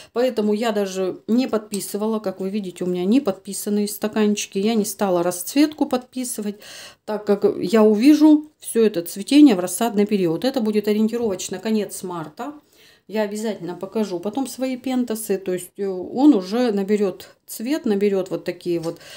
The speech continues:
соцветия, бутоны, и цвет мы сможем уже с вами увидеть. А теперь, э, еще какой плюс этого замечательного растения. Ни у меня, ни у сестры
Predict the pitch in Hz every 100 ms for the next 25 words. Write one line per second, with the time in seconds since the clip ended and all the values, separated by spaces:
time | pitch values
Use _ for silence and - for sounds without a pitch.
0 | - - - 202 190 - 302 330 277 254
1 | 202 180 - 302 311 254 226 - 202 185
2 | - - - 220 277 294 180 170 214 226
3 | 202 165 165 202 - 175 190 185 180 _
4 | _ _ - 208 185 165 147 143 _ _
5 | _ _ _ _ _ _ _ _ _ _
6 | 180 180 185 233 226 220 - - _ _
7 | 170 175 165 - - _ - 220 - 285
8 | 226 220 226 196 208 214 190 - - _
9 | _ 185 196 170 160 151 - _ 170 190
10 | 214 208 208 190 165 175 170 185 185 -
11 | 277 294 240 165 156 - - - - -
12 | _ _ _ _ _ _ _ _ _ _
13 | _ _ _ _ 196 233 294 294 285 262
14 | 208 202 208 202 220 220 - 294 339